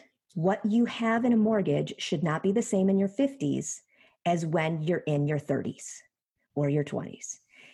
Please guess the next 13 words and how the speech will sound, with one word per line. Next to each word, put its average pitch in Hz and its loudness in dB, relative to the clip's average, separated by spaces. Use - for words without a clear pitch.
Now, 151 0
we 220 2
as 190 2
Americans 175 2
have 160 -2
just 160 -2
accepted 147 -4
debt 143 0
as 160 -2
a 147 0
way 147 0
of 143 -4
life, 175 -2